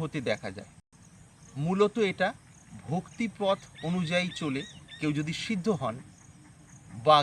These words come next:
জ্ঞান পথ অনুযায়ী চলে সিদ্ধ হওয়ার পর ভক্তির আস্বাদনে নেমে আসেন, সেই ধরনের মহাপুরুষরা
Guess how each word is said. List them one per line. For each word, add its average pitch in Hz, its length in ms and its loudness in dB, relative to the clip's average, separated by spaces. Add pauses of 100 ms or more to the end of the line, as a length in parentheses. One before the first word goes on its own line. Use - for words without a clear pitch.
(120)
জ্ঞান 160 220 6 (100)
পথ 214 160 4 (100)
অনুযায়ী 208 380 0
চলে 196 180 -2 (160)
সিদ্ধ 190 260 -4 (160)
হওয়ার 196 340 6
পর 240 120 2 (120)
ভক্তির 185 340 -4 (100)
আস্বাদনে 208 440 -4 (100)
নেমে 170 180 -2 (100)
আসেন, 139 200 -12 (800)
সেই 220 240 0 (120)
ধরনের 233 320 2 (100)
মহাপুরুষরা 160 640 0